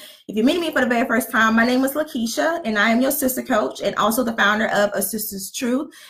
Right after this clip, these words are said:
And through one-on-one coaching, I teach women how to use self-awareness as a tool to live a purpose-driven life.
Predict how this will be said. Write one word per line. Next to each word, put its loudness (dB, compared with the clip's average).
And 0
through 0
one-on-one 2
coaching, 0
I 2
teach -6
women 2
how 2
to -2
use -4
self-awareness 2
as -4
a -10
tool -2
to -4
live 0
a -6
purpose-driven -6
life. -4